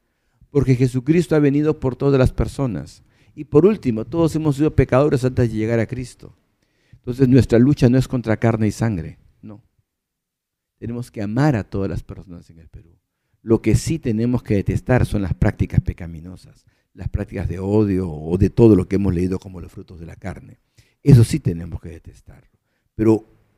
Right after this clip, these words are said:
mejor que aborrecernos y pelearnos entre peruanos.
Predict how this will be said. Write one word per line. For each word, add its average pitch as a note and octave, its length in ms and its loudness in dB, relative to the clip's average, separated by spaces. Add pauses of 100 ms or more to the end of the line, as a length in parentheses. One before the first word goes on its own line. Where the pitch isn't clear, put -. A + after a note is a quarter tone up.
(320)
mejor B2+ 600 -2 (640)
que - 80 -8
aborrecernos G#2 600 -4
y G#2+ 40 -10
pelearnos G#2 680 -8
entre F2+ 220 -20
peruanos. G2 640 -10